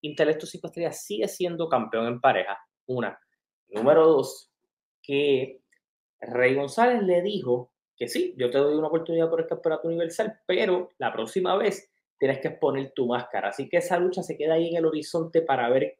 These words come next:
qué podría terminar pasando, pero me gusta esto de que hay varias, varias personas merodeando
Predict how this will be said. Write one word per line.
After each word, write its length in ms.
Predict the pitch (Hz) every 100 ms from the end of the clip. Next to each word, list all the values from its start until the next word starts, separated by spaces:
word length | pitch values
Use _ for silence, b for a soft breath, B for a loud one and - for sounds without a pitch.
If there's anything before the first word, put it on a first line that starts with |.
| -
qué 80 |
podría 340 | 156 147 156 151
terminar 360 | 151 151 151 151
pasando, 540 | 147 165 156 160 165 B B _
pero 200 | 202 190
me 160 | 185 180
gusta 360 | 196 226 - 240
esto 260 | 240 208
de 120 | 180
que 80 | 170
hay 180 | 175 180
varias, 380 | 175 175 175 175 175 175 -
varias 220 | 170 175 175
personas 420 | 180 175 180 175
merodeando 840 | 165 160 156 156 170 160 143 131 135